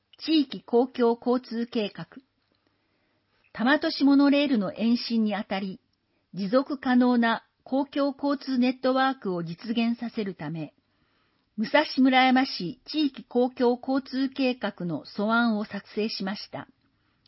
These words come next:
皆様からのご意見を反映するため、パブリックコメントを実施します。募集期間、十一月七日金曜日から十二月八日月曜日。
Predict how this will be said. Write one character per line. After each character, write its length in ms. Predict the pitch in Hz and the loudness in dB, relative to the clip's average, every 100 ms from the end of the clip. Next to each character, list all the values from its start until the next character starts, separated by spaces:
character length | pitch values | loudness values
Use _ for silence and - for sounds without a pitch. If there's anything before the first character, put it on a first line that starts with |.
| _ _ _ | _ _ _
皆 200 | 208 262 | 2 2
様 300 | 302 269 240 | 2 2 0
か 100 | - | 0
ら 140 | 190 175 | -4 -2
の 120 | 160 | -2
ご 120 | 170 | -2
意 100 | 240 | -4
見 300 | - 233 196 | -2 -2 -2
を 60 | 165 | -4
反 260 | 175 214 | -4 -4
映 160 | 208 220 | -2 -6
す 120 | - | -6
る 120 | 190 | -10
た 160 | 185 170 | -6 -8
め、 160 | 170 - _ _ _ _ | -8 -12 _ _ _ _
パ 120 | - | -6
ブ 120 | 214 | -2
リ 120 | 277 302 | -2 -2
ッ 40 | |
ク 120 | - | -6
コ 120 | - | 0
メ 140 | 294 277 | 4 4
ン 80 | 233 | 2
ト 160 | 170 | -4
を 80 | 151 | -8
実 160 | 156 175 | -8 -10
施 180 | - | -10
し 160 | 190 170 | -10 -8
ま 140 | 165 | -10
す。 60 | 175 _ _ _ _ _ _ _ _ _ _ _ _ _ 190 | -12 _ _ _ _ _ _ _ _ _ _ _ _ _ -2
募 120 | 202 | -2
集 300 | - 311 311 | 0 -2 -4
期 160 | - | -8
間、 260 | - 240 170 _ _ _ _ - | -4 -4 -4 _ _ _ _ -14
十 280 | 185 262 302 | -2 0 0
一 260 | 294 285 | -2 -2
月 240 | 262 269 214 | -2 0 -2
七 260 | 185 185 | -4 -6
日 220 | - 190 - | -4 -4 -2
金 240 | 247 277 | 4 6
曜 180 | 285 285 | 6 4
日 120 | 214 | 0
か 140 | - 165 | -6 -8
ら 200 | 170 - _ - | -8 -12 _ -14
十 240 | 180 254 294 | -2 2 4
二 140 | 294 | 4
月 300 | 277 269 202 | 2 0 -4
八 220 | 180 185 | -4 -4
日 200 | - 160 | -6 -8
月 300 | 160 170 226 | -8 -10 -2
曜 220 | 233 190 | 0 0
日。 180 | 156 151 | -4 -12